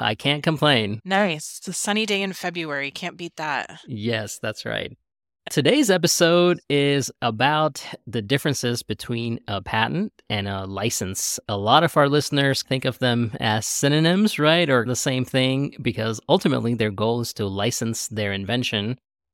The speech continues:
Speaker 1: But they are, in fact, two separate things. So I'm happy to be able to talk about this with you, Jamie.
Speaker 2: Yeah, I think this is gonna be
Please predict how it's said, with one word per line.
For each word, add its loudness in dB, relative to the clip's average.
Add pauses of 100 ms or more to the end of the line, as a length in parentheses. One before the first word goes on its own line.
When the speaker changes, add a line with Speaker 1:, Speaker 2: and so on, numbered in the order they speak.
Speaker 1:
But -2
they 4
are, 4
in 0
fact, -2
two 0
separate 2
things. 0
So -4
I'm -2
happy -2
to -2
be 0
able -4
to -4
talk 0
about -2
this -4
with -6
you, -4
Jamie. -6
Speaker 2:
Yeah, 2
I 0
think -6
this -2
is 0
gonna 0
be -8